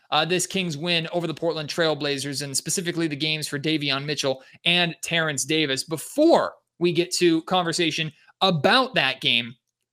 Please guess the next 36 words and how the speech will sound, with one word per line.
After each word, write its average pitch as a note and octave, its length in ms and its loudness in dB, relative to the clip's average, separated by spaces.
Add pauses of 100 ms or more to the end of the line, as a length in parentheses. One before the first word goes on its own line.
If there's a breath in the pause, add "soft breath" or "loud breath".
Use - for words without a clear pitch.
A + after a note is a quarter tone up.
(120)
I F3+ 40 -4
want G3 100 0
to G3+ 40 2
let G3+ 160 2
you F#3+ 80 -2
know F#3 120 0
that F3+ 120 -6
today's F3+ 320 -2
episode E3+ 380 0
of F3+ 160 0
Locked F#3+ 320 0
On F3 140 0
Kings F3+ 260 -2
is E3+ 160 -4
brought G3+ 420 0
to A#3+ 120 -2
you A#3 100 -2
by G3 180 2
our F#3+ 80 0
friends F#3 460 -2
over F3 340 4
at D3 200 4
Sleeper. C#3 500 0
In A#2 80 -4
two B3 160 -2
thousand C4+ 320 0
and F#3 120 0
eighteen, C#3+ 460 -4 (300 loud breath)
the - 80 -6
fantasy A#3 340 0
sports F#3+ 360 0
experts F3 400 -2
at - 60 -8
Sleeper G3 420 0
realized F#3 500 2
that D3+ 160 -6